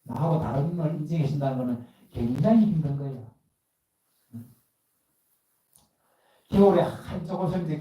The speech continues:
이제 겨울에 하얀 이제 설산이 되지. 설산도 자꾸 바빠. 지겹지. <laughs>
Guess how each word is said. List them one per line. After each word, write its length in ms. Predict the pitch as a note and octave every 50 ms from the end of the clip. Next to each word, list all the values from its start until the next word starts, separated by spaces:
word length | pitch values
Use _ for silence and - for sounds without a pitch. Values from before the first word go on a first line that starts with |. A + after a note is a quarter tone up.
| -
이제 520 | F3+ D3 D3 C#3+ C#3+ C#3 C3 - - - -
겨울에 300 | - F3+ E3 D#3 C#3+ C#3 A#2+
하얀 420 | - - - - D#3+ D3+ D3+ D3
이제 120 | B2+ C3+ C3+
설산이 440 | - F3 E3+ D#3+ F3 E3 D#3+ C3
되지. 600 | B2+ B2 A#2+ A#2+ A#2+ B2+ C3+ C3 B2 A2 G#2+ G#2 - _ _ _ _ _ _ _ _ _ _ _ _ _ _ _ _ _ _ _ _ _ _ _ _ _ _
설산도 400 | - - G#3+ G#3+ G#3 G3 F#3+ E3+
자꾸 280 | E3 - - - - -
바빠. 440 | E3 D3+ - - - - - - - - - - - - - - -
지겹지. 560 | - - C#3 D3+ E3 D#3+ D#3+ - - - - - - - - - - - _ _ _ - A3+ - - - - - - -
<laughs> 840 | E3+ - - - F3 E3 E3 - - F#3+ C#3+ - E3+ D#3 - - -